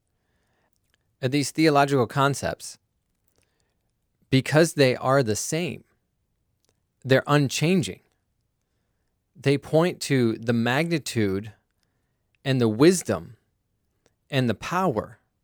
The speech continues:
and the knowledge that our God has far and above and against and opposed to every other God.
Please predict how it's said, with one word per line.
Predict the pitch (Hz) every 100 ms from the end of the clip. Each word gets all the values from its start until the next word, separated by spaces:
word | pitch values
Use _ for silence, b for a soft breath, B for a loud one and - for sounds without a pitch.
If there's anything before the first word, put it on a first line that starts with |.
| _ _ _ _ _ _
and | 135 131
the | 110
knowledge | 117 165 196 - - - - _ _ _ _
that | 123 123 - -
our | 139 170 175
God | 131 107 110
has | 107 135 101 104 101 - _ _ _
far | - 143 139 156 156 - -
and | 139 123
above | 110 131 135 113 107 - _ _ -
and | 131
against | 113 95 147 127 107 - - - _ _ _ _
and | 135 113
opposed | - - 180 208 185 -
to | 117 95 98 _ _ _
every | 147 127 120
other | 123 120
God. | 95 117 107 90